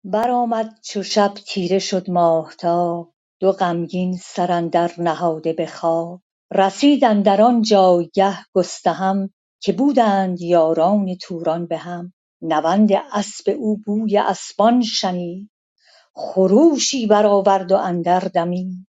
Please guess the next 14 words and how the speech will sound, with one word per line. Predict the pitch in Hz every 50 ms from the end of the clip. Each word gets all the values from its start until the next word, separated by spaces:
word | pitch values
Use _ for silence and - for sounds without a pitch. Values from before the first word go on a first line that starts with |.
| _ _ _ _
سبک | _ _ - 185 175 175 180 175 175 - - - -
اسب | - 214 214 220 - - - - 214
لحاک | 196 196 196 190 175 - - - 190 196 202 202 196 196 190 190 - -
هم | - - 202 190 185 185 208 254 - _ _ _ _ _
ز | 185 175 185
این، | 185 180 185 185 190 196 190 190 202 214 214 208 202 196 180 180 214 - -
ز | 220 190 - 185
این | 208 220 208 208 202 196 196 185 180 175 175 175 196 202
نشان، | 185 175 175 - - 208 226 240 240 233 - _ _ _ _ _ _ _ _ _
خروشی | - - 208 196 220 285 320 285 233 220 - - - 214 202
برآورد | 190 196 190 196 185 185 175 185 180 180 180 180 180 - _ _ _ _ _ _ _
چون | - - - 190 180 185 185 180 180 -
بیهشان. | 190 170 156 - - - 180 170 - - 185 185 208 196 190 185 _ _ _ _ _ _ _ _ _ _ _ - 180 156
دمان | 180 170 170 196 233 269 262 254 226 220